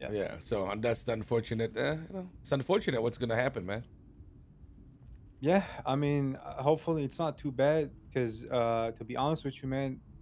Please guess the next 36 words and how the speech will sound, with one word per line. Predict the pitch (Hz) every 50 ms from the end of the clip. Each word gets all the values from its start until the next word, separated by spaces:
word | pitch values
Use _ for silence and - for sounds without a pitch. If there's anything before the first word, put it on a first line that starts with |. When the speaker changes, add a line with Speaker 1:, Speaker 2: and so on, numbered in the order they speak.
| - - - - - - - - - - - - 117
Speaker 1:
uh, | 110 110 113 113 110 110
when | 113 113 113
me | 117 127 135
and | 131 123
Wednesday | 131 139 135 120 131 127 117
flew | - - - 123 117
into | 113 113 117 113 117
the | 117 107
city, | - - 127 123 120 117 117 113 113 110
uh, | 107 104 104 104 101 113 110 - -
like, | 113 110 - - - -
our | 120 120 117 113
first | - - 139 131 - -
couple | - 147 135 - 123
of | 104
days | 123 123 123 113 107 107
in | 107
this | 107 104 -
county, | - 123 123 120 110 107
right? | 107 110 117 120 123 - - - - - - - - - - - - - - - - -
Uh, | 117 113 113 113 113 110 110 117 120
she | - - 135 123
actually | 120 123 - - 131 113
took | - 139 117 -
us | 110 - -
around | 120 117 117 120 127 127
for | - - 123
some | - 143 127
shit. | - - - 139 123 -
So, | - 120
like, | 117 117 120 127
I | 151 180
was | 214 214 196
like, | 196 185 175 156 - - - - - - - - - - - - - - - - - - - -
you | 175
know, | 170 139 135 143 147 151